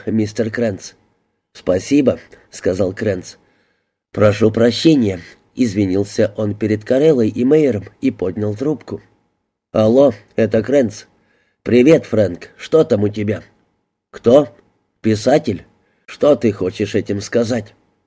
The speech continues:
«Писателю не нравятся сделанные изменения». «А кто, черт побери,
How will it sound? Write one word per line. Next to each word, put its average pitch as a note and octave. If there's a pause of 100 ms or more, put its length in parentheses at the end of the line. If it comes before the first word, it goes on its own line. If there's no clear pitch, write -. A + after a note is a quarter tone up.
(380)
«Писателю A2
не A#2+
нравятся A#2+
сделанные A#2
изменения». B2+ (640)
«А G2+
кто, G#2+
черт A2
побери, C3